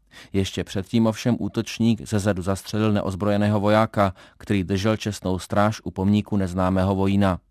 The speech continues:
Nepotvrdil se původní předpoklad, že pachatelů bylo více. Byl jen jediný,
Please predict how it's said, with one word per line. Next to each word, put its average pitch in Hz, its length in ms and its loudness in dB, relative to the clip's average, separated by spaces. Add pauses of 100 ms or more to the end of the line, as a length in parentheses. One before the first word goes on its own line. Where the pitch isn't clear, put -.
(600)
Nepotvrdil 113 560 0
se 98 180 -6
původní 95 380 -2
předpoklad, 101 580 -2
že 92 180 -4
pachatelů 98 520 -4
bylo 98 200 0
více. 98 420 0 (320)
Byl 98 180 0
jen 104 180 2
jediný, 98 480 2